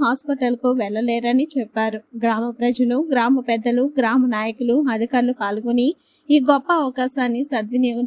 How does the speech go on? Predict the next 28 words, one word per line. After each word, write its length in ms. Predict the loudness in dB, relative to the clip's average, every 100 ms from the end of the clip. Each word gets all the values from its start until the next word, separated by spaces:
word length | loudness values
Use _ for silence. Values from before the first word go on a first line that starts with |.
| -4
చేసుకొని, 580 | -8 -4 -2 0 0 2
ఇలాంటి 280 | 0 -2
సేవా 300 | -2 -2 -2
కార్యక్రమాలు 640 | -2 -2 -4 -4 -2 0 2
మా 120 | 0
గ్రామంలో 500 | 0 -4 -2 -2 -2
ఇంకా 220 | -2 -4
జరగాలని, 800 | -2 -4 -4 -4 -2 -2 -2 -4 -6 _ _ 2
దేవుడు 320 | 4 4 2
మాకు 260 | 2 0
మేలు 380 | -4 -2 -2 0
చేయాలని 340 | 0 0 -2 -2
కోరుకొని 600 | -2 -4 -4 -6 -6 -4
సంతోషపడ్డారు. 920 | -4 -4 -4 -6 -6 -4 -2 -4 -6 _ -6
ఇటు 160 | -2
కార్యక్రమానికి 640 | 0 0 -2 -2 -2 0 0
ముఖ్య 200 | 0 -2
అతిథిగా 460 | -2 -2 0 2 4
నేషనల్ 500 | 4 2 0 0 0
క్రిస్టియన్ 420 | -2 -2 -4 -2
కౌన్సిల్ 400 | -2 -2 -2 -2
తెలంగాణ 380 | -2 -2 -2 -2
రాష్ట్ర 280 | -2 -2 -4
అధ్యక్షులు, 640 | -4 -4 -2 0 2 0 -2 _ _ 2
నగరికల్ 540 | 2 2 -2 0 0 0 0
Church 420 | -2 -2 -2 -2
of 320 | -2 _ -2
Christ 400 | 0 0 -4 _